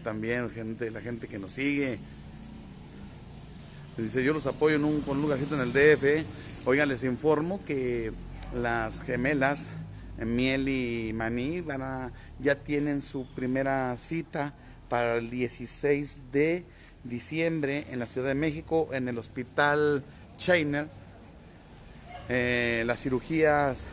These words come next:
nos dicen ahí, son gratuitas, para que estén al tanto. Dice: "Es el Santuario de la Misericordia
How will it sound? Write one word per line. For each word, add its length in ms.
nos 200
dicen 240
ahí, 160
son 200
gratuitas, 840
para 240
que 240
estén 320
al 160
tanto. 600
Dice: 180
"Es 80
el 80
Santuario 540
de 80
la 100
Misericordia 880